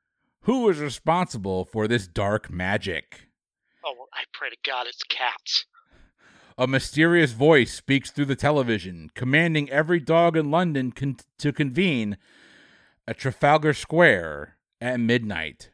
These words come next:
Speaker 1: The voice says that it will address every dog in the world simultaneously to make an urgent announcement.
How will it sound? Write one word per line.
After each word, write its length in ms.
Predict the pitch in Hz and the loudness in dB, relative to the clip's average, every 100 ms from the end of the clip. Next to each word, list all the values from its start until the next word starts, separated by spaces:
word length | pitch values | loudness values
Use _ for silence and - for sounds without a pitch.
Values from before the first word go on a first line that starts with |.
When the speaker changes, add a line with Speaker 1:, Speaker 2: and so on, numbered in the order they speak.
| _ | _
Speaker 1:
The 160 | 104 123 | -4 -2
voice 360 | 113 170 175 | 2 4 2
says 400 | - 175 170 156 | 2 2 2 0
that 160 | 123 135 | -2 2
it 140 | 143 | 4
will 160 | 147 156 | 6 4
address 380 | 139 139 147 - | 4 2 0 2
every 360 | 147 165 151 151 | 4 6 6 2
dog 280 | 139 143 143 | 4 2 2
in 80 | |
the 80 | 139 | -2
world 320 | 123 139 135 | 0 2 2
simultaneously 1080 | - 131 131 - 180 175 123 104 104 104 101 _ _ | 2 -2 -2 -2 0 2 2 -2 -6 -6 -6 _ _
to 120 | - 185 | -4 -2
make 340 | 156 147 147 | 2 0 0
an 120 | 160 | -4
urgent 380 | 123 117 104 120 | 0 0 0 -4
announcement. 800 | 120 117 131 123 101 85 _ - | 0 2 0 -2 -12 -14 _ -20